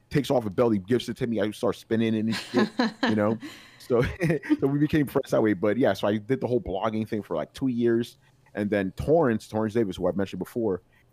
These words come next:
Speaker 1: he was closing up the Bit Bag because he wanted to try a brand new website from the ground up. And he was like, "Hey, um, you know, if anybody wants to submit to, uh, be a writer for my website, let me know." And I was like, "Mm, you know what? I've been writing stuff for almost, like, two years. Let me send him some,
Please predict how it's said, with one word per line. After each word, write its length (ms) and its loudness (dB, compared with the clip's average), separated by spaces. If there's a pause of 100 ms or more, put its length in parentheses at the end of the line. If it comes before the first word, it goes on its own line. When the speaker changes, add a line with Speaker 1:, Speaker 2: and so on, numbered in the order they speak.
(160)
Speaker 1:
he 220 -2
was 120 2
closing 460 -2
up 160 -2
the 80 -2
Bit 280 0
Bag 420 -2
because 280 -8
he 120 -4
wanted 300 -2
to 100 -4
try 500 0
a 80 -6
brand 400 -2
new 160 -2
website 480 -2
from 160 -6
the 80 -6
ground 340 -4
up. 140 -2
And 60 -10
he 20 -8
was 80 -8
like, 160 -4
"Hey, 300 -2 (400)
um, 360 -2 (280)
you 80 -2
know, 80 0
if 100 -8
anybody 300 2
wants 160 -4
to 40 -8
submit 420 -4
to, 320 -2
uh, 120 2
be 200 -2
a 60 2
writer 300 2
for 140 -8
my 100 -2
website, 480 0
let 100 -2
me 120 -4
know." 240 0 (460)
And 40 -12
I 40 0
was 100 0
like, 140 0
"Mm, 100 -6
you 100 2
know 80 4
what? 260 4
I've 280 0
been 160 2
writing 240 2
stuff 180 -4
for 100 -2
almost, 300 -2
like, 140 -4
two 140 -6
years. 280 2
Let 80 -4
me 100 -2
send 240 -4
him 120 -4
some, 180 -10